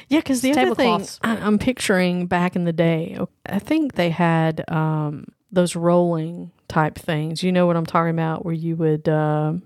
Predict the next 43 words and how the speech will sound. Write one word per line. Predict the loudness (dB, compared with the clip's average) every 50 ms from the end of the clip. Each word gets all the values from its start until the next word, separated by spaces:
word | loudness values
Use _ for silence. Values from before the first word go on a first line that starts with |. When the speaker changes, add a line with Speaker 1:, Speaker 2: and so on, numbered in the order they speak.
| _ _ _ _ _ _ _ _ _ _ _
Speaker 2:
Roller | 0 2 4
Speaker 1:
you | 4
would | 2 2
Speaker 2:
pin. | 2 0 2
Speaker 1:
put | 4 4 4 4
it | 2 2 0 -2 -2
over. | 0 0 2 2 0 0 -2 -2 -2
Well, | 0 2 2 4 2 2 0
it, | -2 -4 -6 -6 -4
it's, | -2 -2 -2 -2 -6 -4 -4
it | -4 -4
was | -4 -2 0
like | -2 0 0
a | -2
frame, | -4 -2 -2 -2 0 2 2 2 2 2 0
and | 0 0
it | -2 -2
would | -4 -4 -4
sit | -2 -2 0 0 0 0
on | 0 0 2 2 2
a, | 0 0 0 -2 -2 -4 -6 -10 _ _ _
a | -2 0 0 2
large | 2 2 4 4 4 4 2 0 -2
steel | -4 -4 -4 -6 -2 0 2 2 2
bucket | 0 0 0 0 2 0 -2 -2 -2 -4 -6 -10 _
when | -2 0 0
you | 0 0 0
put | 0 0 0 0
your | 0 4
water | 4 4 4 4 2 0
in | 0 -2 -4
it, | -4 -6 -8 -8
your | -6 -2
Speaker 2:
Oh, | 0 0 2 2 2 2
you're | 0 0
Speaker 1:
soap. |
Speaker 2:
talking | 0 -2 -2 -2
about | -4 -4 -2
the | -4 -6 -6 -8 -6
washing | -2 0 2
Speaker 1:
And | 4 4
Speaker 2:
it. | 4
Speaker 1:
then | 4 4 4 2 2 0 -2 -4